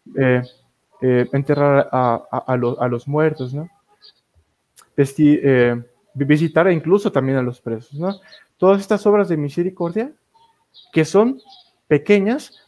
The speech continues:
van construyendo es-, e-, este bien común, ¿no? Y también, pues, de otra parte, las obras espirituales, ¿no? Como lo decía hace un momento, ¿no? Enseñar al que no sabe, ¿sí? Dar un buen consejo al que lo necesita,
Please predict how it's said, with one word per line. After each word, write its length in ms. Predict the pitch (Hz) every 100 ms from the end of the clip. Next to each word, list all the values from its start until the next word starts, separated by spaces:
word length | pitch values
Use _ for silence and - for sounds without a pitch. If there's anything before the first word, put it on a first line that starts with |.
| _
van 180 | 143 202
construyendo 800 | 240 262 - 151 151 208 196 143
es-, 180 | 139 -
e-, 140 | 135 135
este 300 | 135 - 147
bien 220 | 127 123
común, 520 | 127 127 117 113 120
¿no? 120 | 156 190 _ _ _ -
Y 120 | 190
también, 420 | 226 240 277 - _ -
pues, 140 | 160
de 60 | 180
otra 200 | 202 208
parte, 340 | 175 175 220 - - -
las 220 | 143 170
obras 240 | 202 180
espirituales, 640 | 151 - 160 165 233 208 156
¿no? 160 | 165 180
Como 220 | 156 139
lo 80 | 127
decía 180 | 123
hace 140 | 139 147
un 100 | 147
momento, 340 | 165 160 139
¿no? 200 | 135 170 -
Enseñar 400 | 143 147 156 190
al 120 | 180
que 100 | 139
no 140 | 143
sabe, 420 | 139 127 120 123 - _
¿sí? 160 | - - _ _ _ _ _
Dar 440 | 131 170 220 - _
un 240 | - 214 180
buen 240 | 165 226
consejo 460 | 226 170 - 190 147
al 100 | 135
que 120 | 139
lo 120 | 139
necesita, 640 | 139 139 151 - 113 120